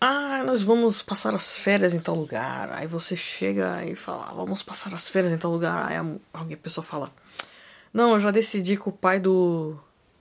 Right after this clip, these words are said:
do Enzo que," <laughs> é sacanagem falar,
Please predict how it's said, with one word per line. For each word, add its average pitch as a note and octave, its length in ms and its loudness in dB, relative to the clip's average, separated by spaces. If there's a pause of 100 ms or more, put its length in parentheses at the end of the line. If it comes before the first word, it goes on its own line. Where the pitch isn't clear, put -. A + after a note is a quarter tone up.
(140)
do F3 160 6
Enzo E3+ 480 4 (240)
que," D#3+ 480 -2 (260)
<laughs> G3 360 -12
é - 20 -6
sacanagem - 540 -8
falar, - 140 -10